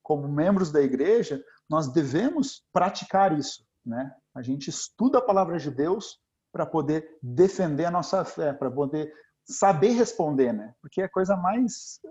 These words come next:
frustrante é você tá numa roda de amigos, falarem uma coisa que você sabe erra-, que é errado e você não poder argumentar contra. <laughs> Você se sentir vencido, né? Isso é super frustrante e, e, e é uma desonra a Deus, né?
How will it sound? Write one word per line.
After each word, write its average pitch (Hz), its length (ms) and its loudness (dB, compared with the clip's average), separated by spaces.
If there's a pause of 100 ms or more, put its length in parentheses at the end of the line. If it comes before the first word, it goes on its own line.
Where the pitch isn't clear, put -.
(200)
frustrante 175 640 0
é 180 40 -2
você 170 380 -4
tá 175 220 2
numa 180 220 0
roda 160 240 4
de 151 100 0
amigos, 160 680 -4 (220)
falarem 170 420 6
uma 185 160 -2
coisa 170 220 -4
que 160 60 -12
você 170 200 -6
sabe 180 300 2
erra-, 156 320 -2
que 175 80 -4
é 180 40 -2
errado 165 340 2
e 165 40 -2
você 165 220 -8
não 170 140 -6
poder 180 600 -4
argumentar 175 460 -2
contra. 175 380 -10 (160)
<laughs> - 280 -20 (640)
Você 175 180 -2
se 156 160 -8
sentir 170 320 -6
vencido, 160 680 -4 (380)
né? 131 220 -4 (240)
Isso 175 220 -4
é 175 40 0
super 202 280 -2
frustrante 165 760 -6
e, 147 80 -10
e, 135 680 -4
e 151 40 2
é 160 60 4
uma 170 160 2
desonra 190 500 0 (360)
a 139 100 0
Deus, 120 360 0
né? 120 220 -10